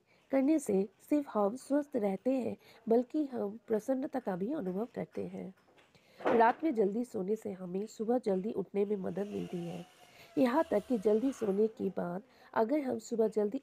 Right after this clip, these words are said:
उठ भी जाते हैं, तब भी हमारी नींद पूरी हो जाती है। हमें जितने घंटे का नींद लेनी चाहिए, उतने घंटे की नींद हमें मिल जाती है,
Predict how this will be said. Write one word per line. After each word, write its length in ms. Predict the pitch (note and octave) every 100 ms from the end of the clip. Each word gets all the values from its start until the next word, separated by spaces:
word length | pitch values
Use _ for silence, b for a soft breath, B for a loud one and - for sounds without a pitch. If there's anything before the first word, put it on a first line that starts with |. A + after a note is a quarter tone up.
| -
उठ 140 | G#3
भी 140 | A3+ C#4+
जाते 320 | A3 F3+ F#3+
हैं, 240 | F3+ F#3 - B B -
तब 120 | C4
भी 120 | B3 C4
हमारी 360 | G#3 G3 A3
नींद 280 | G#3 F#3+ G3 -
पूरी 200 | A#3 A#3+
हो 120 | A3+
जाती 360 | - - F3 -
है। 200 | E3+ F#3+ F3 _ _ _ _ b b b -
हमें 280 | C4+ D4+ G3+
जितने 340 | A3+ A#3+ C4
घंटे 320 | A#3 G3 G#3+
का 140 | G#3+ A3
नींद 260 | F#3+ F#3
लेनी 260 | G3+ F3+ G3
चाहिए, 320 | - G3+ F3+
उतने 320 | - - -
घंटे 340 | C4 G3 F#3 G3
की 140 | A3+
नींद 260 | G#3 G3+ A3
हमें 200 | A3 G3
मिल 220 | A#3+ C4 A3+
जाती 340 | E3+ - F3
है, 200 | F3 F#3